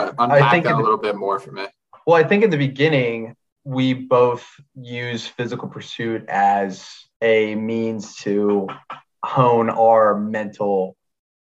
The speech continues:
Speaker 1: ener-, our, our mental, so to speak. And I think in a way
Speaker 2: Right.
Speaker 1: it does,
Speaker 2: Yep.
Speaker 1: but it, it only, it only hones a pos-, a s-, very specific part of your mental. It doesn't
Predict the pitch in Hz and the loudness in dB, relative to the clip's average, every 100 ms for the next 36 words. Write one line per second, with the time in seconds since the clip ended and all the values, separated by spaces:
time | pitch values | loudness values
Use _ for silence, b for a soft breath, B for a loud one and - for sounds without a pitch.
0 | _ - 101 95 _ - - 139 120 - | _ -12 -10 -12 _ -18 -2 2 2 0
1 | - 165 147 131 110 - - 120 101 - | 2 4 6 4 2 -10 -6 -2 -2 -4
2 | - - - 175 185 254 226 139 135 135 | -20 -20 -2 0 2 2 2 2 4 4
3 | - 113 120 170 - - _ _ _ _ | 2 2 2 2 -2 -16 _ _ _ _
4 | _ - 113 104 - - 151 147 147 147 | _ -8 -6 -6 -6 2 6 6 4 2
5 | 147 180 160 135 127 120 - _ _ 131 | 2 0 -2 -2 -4 -8 -14 _ _ -2
6 | 143 156 127 120 123 120 113 107 98 - | 0 0 -2 -4 -4 -4 -6 -8 -10 -16
7 | 101 - - 135 - - 117 - 120 117 | -18 -20 -20 -20 -8 -4 -4 -2 2 2
8 | 120 - 110 - 107 98 92 - - 107 | 2 -8 -10 -4 0 0 -2 -8 0 0
9 | - - _ _ - 117 - 185 - - | 0 -6 _ _ -2 -2 -2 -10 -10 -12
10 | - - _ _ - 127 135 135 143 131 | -12 -12 _ _ -10 -4 0 2 2 0
11 | - | -6